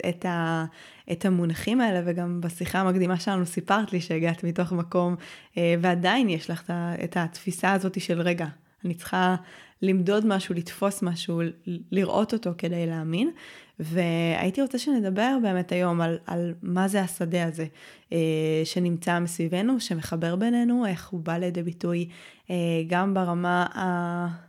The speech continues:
אולי תפיסתית רוחנית, אבל גם איך באמת הצלחתם, אה, להוכיח ולהראות, ואיך זה בא לידי ביטוי ב-, ברמה של הניסויים שערכתם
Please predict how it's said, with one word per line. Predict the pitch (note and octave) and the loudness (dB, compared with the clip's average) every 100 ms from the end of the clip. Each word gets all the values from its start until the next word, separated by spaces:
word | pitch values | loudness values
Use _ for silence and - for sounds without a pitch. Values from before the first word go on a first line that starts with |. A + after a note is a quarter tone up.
| _ - - - - | _ -20 -20 -8 0
אולי | G3 G#3+ A3 | 2 4 2
תפיסתית | G#3+ - G#3 G#3 A3 G#3+ | 0 -4 -2 2 2 2
רוחנית, | G#3+ G#3 D4 G#3+ | 0 2 2 2
אבל | F3+ | 2
גם | E3+ F#3+ F#3 | 2 2 2
איך | F#3 - | 0 0
באמת | F3+ F3 F3+ - - - _ - | 0 0 -2 -6 -20 -20 _ -16
הצלחתם, | - F#3+ F3+ - F3+ F3 | -4 -2 -2 -2 -2 0
אה, | E3 | 0
להוכיח | E3 E3 - G3+ F3+ F3+ | 0 0 0 0 0 -2
ולהראות, | F3 F3 F3 G3 F#3 F3+ | -2 -2 -2 0 0 0
ואיך | E3+ - - - _ F3+ G3 | -4 -6 -20 -20 _ -6 0
זה | F#3+ | 2
בא | F3+ F#3 | 2 2
לידי | F#3 F3+ | 4 2
ביטוי | F3 F3 F3 F3+ | 0 0 0 0
ב-, | F#3 F3 E3+ E3+ F#3+ | -2 -2 -2 -2 -2
ברמה | F#3 F3 E3+ | 0 2 0
של | E3+ G3 | 0 0
הניסויים | E3+ - F3 F#3 A#3 | 0 -2 0 0 0
שערכתם | B3 A3+ A3+ - A#3 | -2 -2 -2 -4 -2